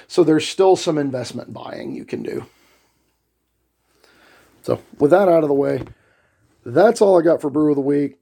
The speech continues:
Let's move on to our main topic. It is the last episode of the Player Draw series.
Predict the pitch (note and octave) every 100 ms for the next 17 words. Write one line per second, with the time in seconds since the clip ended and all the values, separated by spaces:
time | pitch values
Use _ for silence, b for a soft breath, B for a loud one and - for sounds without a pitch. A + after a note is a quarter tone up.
0 | _ - D3 F#3+ G#3+ G#3 A3 F#3+ F#3+ F3+
1 | - D#3+ C#3+ C3+ C3+ F3 A3 G3+ E3 D3+
2 | D3 C#3+ - D3+ D3+ C3+ C#3+ D#3 C3+ E3
3 | B3 B3+ - G3 G3 F3+ F#3 F3 E3 C#3
4 | D3 - - E3+ F#3 D#3+ D#3 D#3 D#3 D3
5 | - D3+ B2+ B2 A#2+